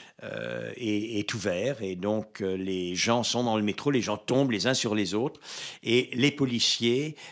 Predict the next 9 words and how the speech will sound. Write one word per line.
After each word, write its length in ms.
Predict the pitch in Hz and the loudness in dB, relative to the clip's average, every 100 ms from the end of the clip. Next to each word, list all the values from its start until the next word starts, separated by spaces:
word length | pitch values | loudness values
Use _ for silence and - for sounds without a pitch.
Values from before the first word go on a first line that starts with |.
| - | 0
les 220 | 117 117 | 2 4
accablent 520 | 131 - 110 123 123 | 2 4 4 4 0
en 180 | 95 104 | 0 0
jetant 320 | 127 127 131 | 0 0 2
des 100 | 117 | 2
grilles 240 | 95 117 | 0 -2
d'arbres 400 | 101 123 123 107 | 2 4 2 0
sur 300 | 101 - 107 - | -2 -2 -4 0
eux, 300 | 117 131 | 2 2